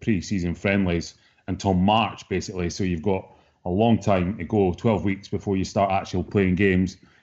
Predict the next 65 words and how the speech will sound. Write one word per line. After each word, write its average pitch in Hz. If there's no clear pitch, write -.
We 113
got 117
to 120
two 110
games, 107
and 101
then, 95
and 92
then 95
it 95
was -
shut 92
down. 98
It 101
was 92
like, 92
so -
it's 110
like 110
five 120
months 92
pre-season, 98
basically, 92
and 87
then 87
you 87
play 92
two 95
games, 90
and 90
then 87
it 85
was 90
shut -
down. 92
So 90
we 131
were 123
just 143
getting 104
into 131
it, 131
really, 127
and 117
it's, -
that's -
the 78
frustrating 95
part. 92
But, 92
you 175
know, 110
it's -
obviously 73
it's, -
it's 76
minor 82
compared 80
to 80
what's 85
going 80
on 82
in 78
the 76
world. 76